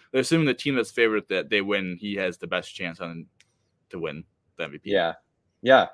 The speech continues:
Speaker 2: No, I, I think he'll be the M V P, uh, when the Eagles win. And it's just, again, like you said, coin flip, but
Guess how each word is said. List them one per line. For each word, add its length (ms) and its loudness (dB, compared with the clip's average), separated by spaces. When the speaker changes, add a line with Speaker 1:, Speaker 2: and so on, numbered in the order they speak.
Speaker 2:
No, 140 8
I, 340 4
I 40 2
think 220 -2
he'll 120 4
be 140 0
the 120 2
M 100 0
V 100 -2
P, 400 -4
uh, 240 2
when 160 -6
the 80 -8
Eagles 300 -6
win. 340 -4
And 140 -6
it's 240 -8
just, 360 0
again, 440 4
like 160 -2
you 60 -4
said, 280 -2
coin 260 -2
flip, 400 0
but 240 0